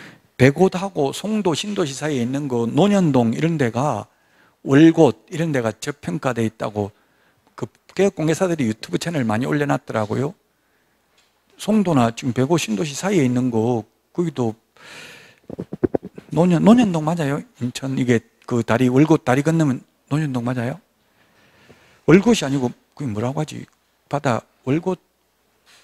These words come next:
소래포구, 어, 소래포구지. 월곶이 아니고 그 다리 건너면 있는데 그런 데가 좀 저평가돼 있다고 하더라고요.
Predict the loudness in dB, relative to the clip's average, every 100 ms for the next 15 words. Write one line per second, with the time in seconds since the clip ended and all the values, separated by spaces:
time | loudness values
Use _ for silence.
0 | _ _ _ _ _ _ _ _ _ _
1 | -18 -8 -4 -2 -2 0 0 0 0 0
2 | 0 0 0 2 2 2 2 0 0 0
3 | -2 _ -20 _ _ _ -6 2 6 8
4 | 8 6 6 6 4 4 2 2 2 2
5 | 2 0 0 -2 -2 0 2 4 4 2
6 | -4 -4 -4 -6 _ _ -20 -20 _ -6
7 | -2 0 0 -2 -4